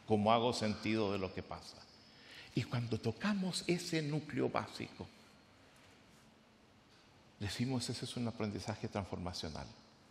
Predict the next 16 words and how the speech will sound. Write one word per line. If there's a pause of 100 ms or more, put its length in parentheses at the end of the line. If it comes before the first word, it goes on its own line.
(880)
Salgo
de
allí
siendo
distinto, (540)
habiéndome
transformado (540)
como
era". (1000)
El
segundo (1400)
condicionante
oculto
del
actuar
humano